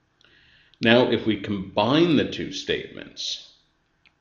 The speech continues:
statement number one and statement number two, well, now it gets kind of interesting, because now we know in this, in this K circle, we have twelve people.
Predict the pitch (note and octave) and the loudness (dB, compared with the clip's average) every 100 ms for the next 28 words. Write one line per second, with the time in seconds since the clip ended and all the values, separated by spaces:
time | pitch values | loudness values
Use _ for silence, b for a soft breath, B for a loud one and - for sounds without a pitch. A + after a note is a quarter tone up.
0 | _ _ _ _ _ _ _ - _ _ | _ _ _ _ _ _ _ -20 _ _
1 | - G2+ G2+ G#2 F#2+ F#2+ F#2+ F#2 F#2 F#2+ | -6 -2 -2 -2 -2 -2 -2 -2 -2 -2
2 | F#2+ G#2 A2+ C#3 C#3+ C#3+ F2+ - - - | -6 -2 2 2 2 0 -2 -2 -6 -12
3 | E2 - - - - - _ _ _ - | -10 -10 -10 -10 -12 -14 _ _ _ -20
4 | - - _ _ - - B B B B | -18 -18 _ _ -16 -16 B B B B
5 | _ _ - B B B B B B B | _ _ -18 B B B B B B B
6 | B - F2+ E3 G#3 - E3 - E3+ C#3+ | B -8 -4 -2 0 -2 -2 0 2 4
7 | C3 A2 F2+ - - - A1 - b b | 2 0 -4 -6 -8 -12 -14 -20 b b
8 | b A2+ B2 A2 A#2 D#3 F#3+ E3+ C3+ A#2 | b -2 2 2 4 4 6 4 6 4
9 | A#2 A#2 G#2+ A2+ E3 - - - - _ | 4 0 0 2 2 0 -8 -14 -20 _
10 | _ _ _ _ A2+ B2 C#3+ C#3+ - - | _ _ _ _ 2 4 4 0 -4 0
11 | F3 F#3 - E2+ - - - - - - | 0 0 0 0 0 -6 -10 -10 -14 -20
12 | _ _ _ _ A#2 A#2 A2+ G#2+ - - | _ _ _ _ 0 2 4 4 2 4
13 | G#2+ G2+ - E3+ E3+ - | 4 4 0 -6 -8 -10